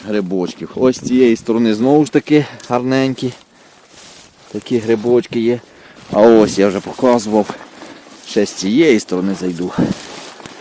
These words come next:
Подивіться, яка краса. Одне дерево,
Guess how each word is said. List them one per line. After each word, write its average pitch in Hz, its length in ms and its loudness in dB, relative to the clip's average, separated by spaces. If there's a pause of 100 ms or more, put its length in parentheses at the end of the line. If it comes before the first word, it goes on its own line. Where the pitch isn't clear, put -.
(280)
Подивіться, 95 420 -2
яка 85 140 -12
краса. 90 320 -10 (280)
Одне 143 300 -2
дерево, 87 480 -2